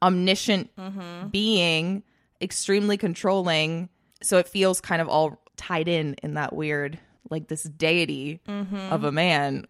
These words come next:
Speaker 1: when it's like, if you need that much power, it's because you're scared <laughs> of, of not having any.
Speaker 2: Yeah,
Speaker 1: Like
Speaker 2: a hundred percent. Right. Like, why does someone need to submit to you for you to feel like a person? Like,
Speaker 1: Yeah.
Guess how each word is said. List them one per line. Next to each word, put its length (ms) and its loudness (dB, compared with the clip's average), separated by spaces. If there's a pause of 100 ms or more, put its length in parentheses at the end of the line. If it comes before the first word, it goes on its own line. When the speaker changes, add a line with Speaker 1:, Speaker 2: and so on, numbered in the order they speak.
Speaker 1:
when 180 -4
it's 260 -6
like, 460 0
if 160 0
you 160 4
need 380 6
that 260 8
much 340 0
power, 580 4
it's 180 -4
because 460 -2
you're 200 0 (280)
scared 680 -4 (300)
<laughs> 300 -6
of, 380 0
of 180 -6
not 240 -2
having 380 -4
any. 380 2
Speaker 2:
Yeah, 280 8
Speaker 1:
Like 240 -6
Speaker 2:
a 80 4
hundred 360 -2
percent. 580 -4
Right. 340 -2
Like, 200 -6
why 180 2
does 180 -2
someone 220 -6
need 180 -8
to 160 -8
submit 720 -4
to 140 -8
you 560 -4 (160)
for 180 -8
you 220 -4
to 160 -10
feel 600 -6 (240)
like 160 -2
a 40 -14
person? 640 -8
Like, 300 -4
Speaker 1:
Yeah. 520 -2